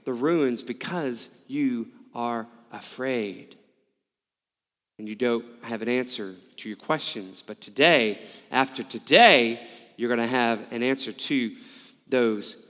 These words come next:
questions. Why did they not do anything about the walls? Why? That's a question I ask this passage. You know why? As you read further, you'll see. We'll get it, get to that today.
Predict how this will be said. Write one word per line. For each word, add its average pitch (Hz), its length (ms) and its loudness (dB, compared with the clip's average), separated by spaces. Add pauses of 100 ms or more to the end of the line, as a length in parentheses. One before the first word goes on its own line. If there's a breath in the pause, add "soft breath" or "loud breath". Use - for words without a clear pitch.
questions. 117 560 0
Why 202 760 4 (280 loud breath)
did 135 200 -2
they 160 240 8
not 147 240 2
do 139 140 2
anything 127 300 2
about 120 260 0
the 131 60 -14
walls? 127 840 2 (440)
Why? 127 520 2 (140)
That's 147 180 -2
a - 40 -8
question 175 400 2
I 147 160 6
ask 127 340 2 (420 loud breath)
this 135 240 2
passage. 123 560 0 (640)
You 117 80 -6
know 113 40 -2
why? 139 280 6
As 120 120 0
you 120 100 -2
read 131 180 0
further, 151 320 2
you'll 127 180 2
see. 143 300 0
We'll 117 140 -2
get 131 200 0
it, - 340 -12
get 151 180 2
to 147 80 -2
that 143 220 4
today. 147 340 4